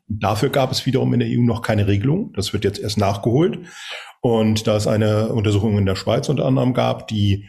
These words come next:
Titandioxid verfüttert haben, bis zum Jahr zweitausendzwanzig hat die E U alle E-Nummern erneut in Fütterungsexperimenten abgestimmt, welche Menge sozusagen bekömmlich ist.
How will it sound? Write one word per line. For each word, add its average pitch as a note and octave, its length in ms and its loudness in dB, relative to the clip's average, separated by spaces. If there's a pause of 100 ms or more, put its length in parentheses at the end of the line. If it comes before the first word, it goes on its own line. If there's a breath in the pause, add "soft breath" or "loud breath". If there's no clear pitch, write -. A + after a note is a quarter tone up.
(160 loud breath)
Titandioxid G#2 880 0
verfüttert C#3+ 720 -2
haben, C#3 600 0 (200 loud breath)
bis G#2 160 -6
zum G#2 160 2
Jahr G#2+ 140 2
zweitausendzwanzig G#2+ 920 0
hat A2 140 0
die G2+ 140 0
E G#2 40 0
U G#2+ 320 0
alle A2 380 0
E-Nummern A2 520 2
erneut G2+ 480 2
in G2 120 -4
Fütterungsexperimenten G2+ 1040 -2
abgestimmt, C3+ 640 -2 (420 loud breath)
welche G2+ 180 -2
Menge G#2+ 300 2
sozusagen G#2 300 0
bekömmlich C3 400 0
ist. D#3 220 0